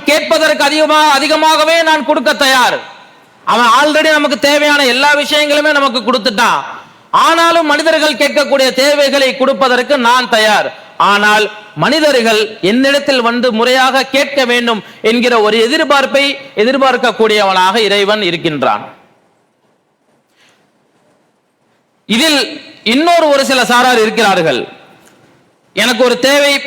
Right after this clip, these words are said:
ஒரு விஷயம் தேவைப்படுகிறது. நான் ஒரு முறை கேட்டுவிட்டேன், "யா அல்லாஹ், என்னுடைய வியாபாரம் இப்படியாக சென்று கொண்டிருக்கின்றது, இன்னென்ன தேவைகள் இருக்கிறது, இ-, என்னுடைய எதிர்பார்ப்புகள் எல்லாம் இப்படி இருக்கின்றது,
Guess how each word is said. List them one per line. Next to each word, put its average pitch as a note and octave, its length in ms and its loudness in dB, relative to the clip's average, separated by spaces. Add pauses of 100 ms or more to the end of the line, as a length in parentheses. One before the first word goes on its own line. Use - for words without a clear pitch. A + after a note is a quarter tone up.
(140)
ஒரு A3+ 200 2
விஷயம் C4+ 400 -2
தேவைப்படுகிறது. A3 840 0 (1000)
நான் B3 240 0
ஒரு B3+ 220 2
முறை C#4 220 2
கேட்டுவிட்டேன், B3+ 760 -2 (180)
"யா A3 260 0
அல்லாஹ், A#3 380 0 (340)
என்னுடைய A3 400 0
வியாபாரம் A#3 560 0 (100)
இப்படியாக A3+ 640 0
சென்று A3 280 -2
கொண்டிருக்கின்றது, G#3 720 -2 (500)
இன்னென்ன A#3+ 420 0
தேவைகள் A#3+ 480 0
இருக்கிறது, A3 540 0 (1200)
இ-, G#3 160 -6
என்னுடைய A#3 440 0
எதிர்பார்ப்புகள் B3 600 0
எல்லாம் B3+ 240 0
இப்படி A#3 260 -2
இருக்கின்றது, A3+ 560 0